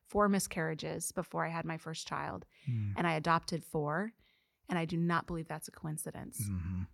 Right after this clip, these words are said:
Speaker 1: I believe that it was, um, a part of God's plan all along.
Speaker 2: Yeah.
Speaker 1: Um, but with that, I have to believe that he has a purpose for every piece of this story.
Speaker 2: Yeah.
Speaker 1: And that he is gonna use this to make my children warriors.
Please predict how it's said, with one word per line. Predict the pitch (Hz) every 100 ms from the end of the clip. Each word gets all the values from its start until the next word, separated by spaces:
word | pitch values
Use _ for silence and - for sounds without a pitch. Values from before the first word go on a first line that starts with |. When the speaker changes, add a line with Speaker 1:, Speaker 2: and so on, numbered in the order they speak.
| _ - -
Speaker 1:
I | 190
believe | 180 175 175
that | 180 - -
it | 180
was, | 175 160 - -
um, | - 160 156
a | 165
part | - 175
of | -
God's | 151 156
plan | - 160 151
all | 139 -
along. | - - 190 - -
Speaker 2:
Yeah. | 107 87 85 - -
Speaker 1:
Um, | - 190 156 151 156 _ _ _ _ _ _ _ _ _ _ -
but | 196
with | 220 233
that, | 202 170 175
I |
have | 175 185 -
to |
believe | 190 185 185
that | 170
he | 170 175
has | 175 170
a | 170
purpose | - - 185 - - - - - _ _ _ _ _ _ _ _
for | - -
every | 190 185
piece | - 170 165 165
of |
this | 147 156
story. | - 143 - 190 214 -
Speaker 2:
Yeah. | - 90 85 - _ _ - - -
Speaker 1:
And | 190
that | 175
he | - 208
is | 185
gonna | 170 165
use | 156 175 185 -
this | 196 202 -
to | -
make | 175 160
my | 170 160
children | - 170 165 165 160
warriors. | 147 156 - - -